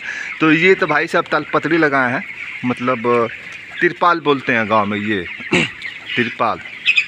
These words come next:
तो इसको अब क्या करोगे, लंबाई गुणे चौड़ाई गुणे ऊंचाई, एसी शेड की लंबाई गुणे चौड़ाई गुणे ऊंचाई,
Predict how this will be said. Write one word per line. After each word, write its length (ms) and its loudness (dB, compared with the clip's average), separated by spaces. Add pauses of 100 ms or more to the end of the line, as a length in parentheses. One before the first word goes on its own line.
(580)
तो 160 4
इसको 280 4
अब 160 4
क्या 160 0
करोगे, 260 2
लंबाई 400 2
गुणे 200 2
चौड़ाई 360 4
गुणे 180 4
ऊंचाई, 480 2 (440)
एसी 180 2
शेड 240 0
की 140 0
लंबाई 380 2
गुणे 220 2
चौड़ाई 380 4
गुणे 260 2 (460)
ऊंचाई, 500 2